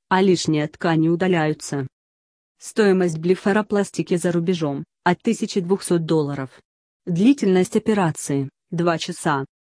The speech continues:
Вернуться к работе можно через одну-две недели.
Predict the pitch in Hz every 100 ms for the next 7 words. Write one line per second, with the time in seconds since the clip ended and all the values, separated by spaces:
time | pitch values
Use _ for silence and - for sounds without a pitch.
0 | _ 170 180 175 196 202 180 180 180 190
1 | 185 165 170 185 190 175 - 160 160 180
2 | 196 214 190 240 254 214 175 156 139 135